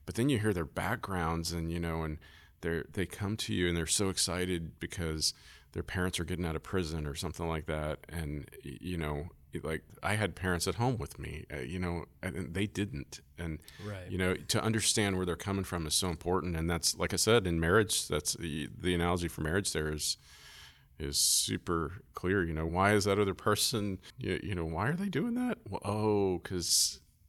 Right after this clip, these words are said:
Speaker 1: there's something that, that's part of their story that's coming out now in this moment.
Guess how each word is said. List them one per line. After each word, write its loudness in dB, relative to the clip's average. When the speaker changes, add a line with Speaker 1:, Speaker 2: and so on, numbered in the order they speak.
Speaker 1:
there's -4
something -2
that, -6
that's -8
part 2
of 0
their 0
story 0
that's -2
coming -2
out -2
now -4
in -6
this -6
moment. -6